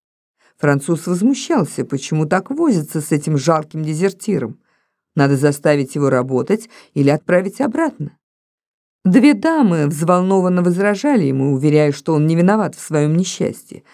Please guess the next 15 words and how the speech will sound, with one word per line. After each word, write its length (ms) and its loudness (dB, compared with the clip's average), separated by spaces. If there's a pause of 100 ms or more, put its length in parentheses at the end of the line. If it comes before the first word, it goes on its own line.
(220)
что 180 0
это 160 2
преступление 800 0
отправлять 460 0
человека 600 0 (200)
на 120 4
чужбину. 760 -4 (1500)
Уже 260 4
готов 500 0
был 240 4
возгореться 840 0
политический 880 -2
спор, 340 -2 (540)
когда 280 2
неожиданно 800 0